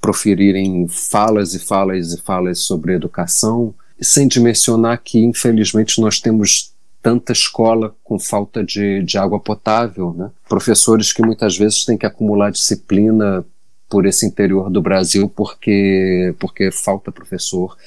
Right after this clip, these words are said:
Estudantes que às vezes ficam sem uma disciplina inteira porque não tem professor daquela matéria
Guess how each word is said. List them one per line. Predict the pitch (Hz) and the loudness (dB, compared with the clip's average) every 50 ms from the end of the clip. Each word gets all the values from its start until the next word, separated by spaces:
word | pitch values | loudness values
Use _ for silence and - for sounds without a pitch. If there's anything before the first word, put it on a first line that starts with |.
| - - - - | -20 -20 -10 -6
Estudantes | - - - - 101 82 107 110 110 - - | -4 -2 0 2 2 4 4 2 2 0 0
que | - 113 | 0 0
às | 107 104 | 0 0
vezes | 104 104 101 - - | 0 0 0 0 0
ficam | - 113 101 - 101 | 0 0 -2 -2 -2
sem | 90 - - 101 | -2 0 0 0
uma | 98 98 98 95 | 2 0 0 0
disciplina | 85 - - - - 101 - - - 95 92 95 95 92 92 90 90 90 90 90 | -2 -2 -2 -2 0 -2 -2 -2 0 0 2 2 2 2 0 0 0 0 2 0
inteira | 92 87 - - - 101 104 113 120 113 110 95 85 - - - - - - - - - - - - - - - - - - - - - - - | 0 -2 -2 -2 0 2 4 4 2 2 0 -2 -4 -6 -12 -20 -20 -20 -20 -20 -16 -14 -14 -12 -12 -12 -12 -12 -12 -14 -18 -20 -20 -20 -6 -2
porque | - 107 - - - 110 107 | 0 0 0 0 2 2 4
não | 107 107 107 | 4 4 2
tem | 101 - 107 107 | 2 2 0 0
professor | - 110 101 - 110 95 - - 104 92 | 2 0 0 0 2 2 4 4 2 2
daquela | 90 92 90 - - 92 92 | 2 0 -2 -2 0 0 2
matéria | 92 90 85 - - 95 90 90 87 - - | 2 0 0 -2 -2 0 0 0 0 -2 -4